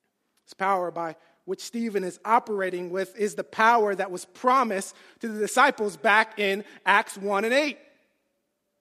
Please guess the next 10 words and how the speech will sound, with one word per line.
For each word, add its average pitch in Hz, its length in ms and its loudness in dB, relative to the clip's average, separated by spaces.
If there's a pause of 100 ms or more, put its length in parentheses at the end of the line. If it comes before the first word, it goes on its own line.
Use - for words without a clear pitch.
(240)
Stephen's 339 300 2
not 302 200 4
doing 269 240 2
anything 240 560 0 (160)
new. 233 480 2 (2000)
The 214 100 2
Holy 302 240 6
Spirit 294 320 0
was 208 160 -4
working 254 640 2